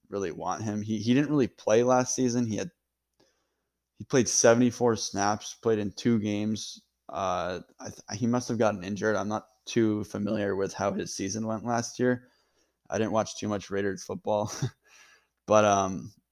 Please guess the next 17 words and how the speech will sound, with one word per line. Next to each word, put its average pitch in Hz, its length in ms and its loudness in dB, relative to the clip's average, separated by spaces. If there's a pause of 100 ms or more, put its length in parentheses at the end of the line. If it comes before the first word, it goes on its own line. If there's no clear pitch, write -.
(440)
going 135 380 4 (140)
for - 200 -2
the 113 120 2
draft, 101 760 2 (480)
going 127 220 2
for 139 160 2
an 120 100 2 (460)
offensive 107 520 -2
guard 95 360 4
in 92 100 -8
the 80 80 -10
draft - 760 -6 (300)
is 98 400 -6
the - 140 -16
play, 110 440 4
I 101 140 0
think. 107 400 -4